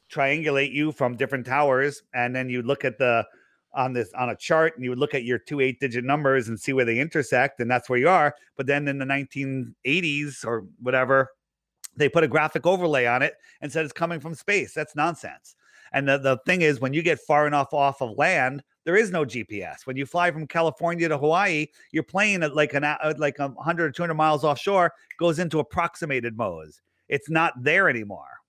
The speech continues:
Okay. And it, and it's, and then when it gets within a hundred or two hundred miles of Hawaii, bam, it shows up on the G P S again.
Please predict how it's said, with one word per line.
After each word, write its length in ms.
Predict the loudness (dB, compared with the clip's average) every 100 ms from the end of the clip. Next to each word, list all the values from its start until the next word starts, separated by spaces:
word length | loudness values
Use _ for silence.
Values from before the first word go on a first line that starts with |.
| _ _ _ _ -10
Okay. 380 | -2 0 -2 -2
And 120 | 0
it, 200 | 0 0
and 180 | -2 -2
it's, 140 | -4 -4
and 160 | 0
then 180 | 0 2
when 120 | 0
it 60 | 2
gets 240 | 0 0
within 180 | 0 0
a 80 | 0
hundred 240 | -2 -2
or 60 | -4
two 120 | -4
hundred 140 | -4
miles 380 | 0 2 2 2
of 80 | -2
Hawaii, 440 | 0 2 2 2 -4 _ _
bam, 240 | -2 0
it 120 | -2 -2
shows 220 | -2 0
up 160 | -2
on 200 | 0 0
the 140 | 0 -2
G 160 | -2 -8
P 180 | -2
S 180 | -2 -2
again. 340 | -8 -8 -10